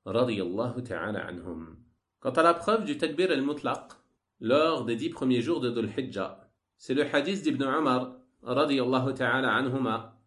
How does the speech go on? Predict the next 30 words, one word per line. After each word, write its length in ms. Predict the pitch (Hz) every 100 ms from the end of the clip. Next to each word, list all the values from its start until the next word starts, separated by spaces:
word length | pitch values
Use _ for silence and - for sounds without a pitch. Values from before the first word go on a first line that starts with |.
| _ _
qui 120 | -
rapporte 420 | 120 139 202 208 -
que 60 |
le 120 | -
prophète 400 | - 139 135 185
sallallahu 680 | - 151 135 131 139 139 139
alayhi 400 | 113 110 139 139
wa 120 | 131
sallam 320 | 123 170 160 127
a 160 | 98
dit, « 400 | 92 123 - - _ _ _ -
Il 200 | 127 131
n'y 100 | 151
a 80 | 156
pas 240 | 196 202
de 140 | 160
jour 500 | 135 131 190 185 180
plus 360 | - 139 139 131
immense 540 | 165 156 190 180 -
auprès 280 | 143 - 143
d'Allah, 520 | 131 117 123 147 127 - - _ _ _
et 100 | 123
durant 280 | 131 170 190
lesquels 540 | 185 170 196 208 202 165
les 240 | 156 135
œuvres 400 | 185 208 143 113
sont 260 | - 147 131
plus 320 | 151 196 170
aimées 180 | 156 143
d'Allah 580 | 131 131 160 180 -